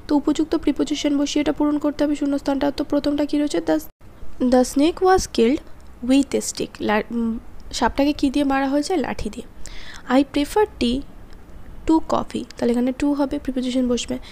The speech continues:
আমি এর আগেই বলেছিলাম যে প্রেফারের পর to বসে। তারপর এখানে ছয়ের দাগে বলেছে, "Do as directed, join the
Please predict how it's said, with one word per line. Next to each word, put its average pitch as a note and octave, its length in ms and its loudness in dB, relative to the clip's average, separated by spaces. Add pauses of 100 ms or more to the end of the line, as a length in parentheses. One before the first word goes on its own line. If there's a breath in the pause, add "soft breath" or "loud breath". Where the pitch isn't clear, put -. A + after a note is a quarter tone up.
(320 loud breath)
আমি B3+ 180 4
এর B3 60 6
আগেই A#3+ 220 4
বলেছিলাম B3 360 2
যে B3+ 80 2
প্রেফারের A3+ 400 0
পর D#4 180 0 (100)
to C4 100 2
বসে। G#3+ 340 -8 (460)
তারপর C4 220 6
এখানে D4 220 4
ছয়ের A#3 260 0
দাগে B3+ 200 2
বলেছে, C#4 240 2
"Do A#3+ 120 0
as A3+ 220 2
directed, B3 480 0 (480 loud breath)
join B3 340 4
the E4+ 120 2